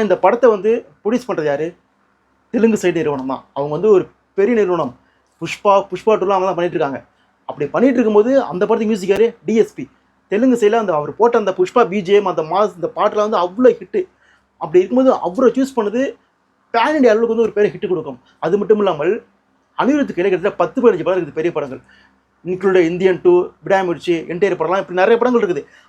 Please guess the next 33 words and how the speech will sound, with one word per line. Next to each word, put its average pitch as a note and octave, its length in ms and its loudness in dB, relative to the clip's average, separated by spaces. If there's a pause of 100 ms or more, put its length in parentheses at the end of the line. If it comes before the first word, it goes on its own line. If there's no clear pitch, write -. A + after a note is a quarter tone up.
(140)
அப்படி C#3+ 260 -8
இருக்கும்போது A3+ 420 4 (180)
இந்த B3 200 0
படத்தை B3 260 0
சேர்த்து A#3+ 260 2
கொடுத்தா F3+ 220 0 (360)
அவர் G3+ 120 -2 (120)
எந்த, A3+ 180 -2
அவர் G3 200 2
போடுற C#4 280 2
மியூசிக் G#3 320 -2
எந்த A#3 180 -2
படத்துக்கு G3+ 280 0
வந்து A3 180 -4
கரெக்டா G#3 300 -2 (120)
மாசா F#3 280 -2
வந்து E3+ 160 -2
அமையும் E3+ 220 -2 (300)
அப்படின்னு F#3 300 0
பெரிய G3 140 0
டவுட் F#3 180 2
ஆயிடும். C#3+ 200 -2 (440)
அப்படி A3 200 0 (100)
மாட்டினா A#3+ 300 2
தான் A3+ 100 2 (100)
லியோ, G3 180 0 (500)
லியோ A#3 220 2
பி G3+ 100 -4
ஜி G3 80 -2
எம் E3 160 -4
எவ்வளோ E3+ 180 0 (260)
இதா D3+ 140 0
இருக்கும், C#3 220 -10